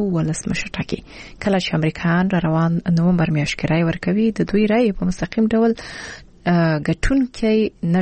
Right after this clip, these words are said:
ټاکي، بلکې د الکترال کالج یا ټاکنیز پلاوي په نوم یو پیچلی سیستم د امریکا راتلونکی جمهور رئیس انتخابوي. دا چې دا سیستم څنګه دی، صفي الله ستانکزي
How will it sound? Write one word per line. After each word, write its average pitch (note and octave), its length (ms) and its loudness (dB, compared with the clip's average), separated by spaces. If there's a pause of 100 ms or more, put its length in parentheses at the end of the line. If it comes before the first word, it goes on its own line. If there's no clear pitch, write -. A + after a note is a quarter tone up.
ټاکي، - 300 -6 (180)
بلکې D#3 360 -2 (100)
د - 20 2 (100)
الکترال D#3+ 380 -2 (160)
کالج G#3+ 480 0
یا E3 140 2
ټاکنیز E3 320 -2 (100)
پلاوي A#3 400 2
په A3+ 100 0
نوم A#3 120 2
یو A#3+ 180 2
پیچلی C4+ 380 0 (100)
سیستم B3 380 0
د G#3 120 0
امریکا G#3 480 0
راتلونکی A#3 640 0 (500)
جمهور E3+ 280 2
رئیس G#3 220 2 (140)
انتخابوي. - 500 -4 (460)
دا F3+ 140 2
چې F3 360 2
دا E3 140 0
سیستم F3+ 280 -4 (120)
څنګه C#4+ 320 2
دی، B3 320 2
صفي - 240 -6
الله D#3+ 180 2 (100)
ستانکزي D#3+ 460 -2